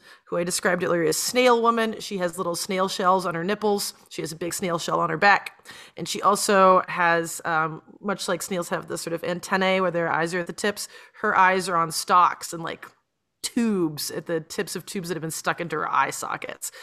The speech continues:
So this is one of these prostitutes that you can get at this sex club. And the cop goes for number sixty-nine, uh, a lady whose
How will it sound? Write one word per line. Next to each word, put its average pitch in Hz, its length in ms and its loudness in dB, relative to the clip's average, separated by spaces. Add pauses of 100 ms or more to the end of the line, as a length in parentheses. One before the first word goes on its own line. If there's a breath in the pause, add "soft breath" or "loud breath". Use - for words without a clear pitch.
(140 loud breath)
So 285 120 0
this 330 100 4
is 320 80 -2
one 320 140 4
of 240 100 2
these 240 160 -2
prostitutes 175 640 2
that - 220 -10
you 160 80 -2
can 160 280 -6 (320 loud breath)
get 180 260 0
at 175 160 -4
this 175 140 -4
sex - 300 -2
club. 160 400 0 (420 loud breath)
And 190 260 2
the 185 80 -4
cop 240 400 6
goes 196 300 0
for 175 440 0
number 214 320 0
sixty-nine, 185 920 2 (400 loud breath)
uh, 165 280 6
a 180 100 4
lady 190 380 2
whose 175 560 -2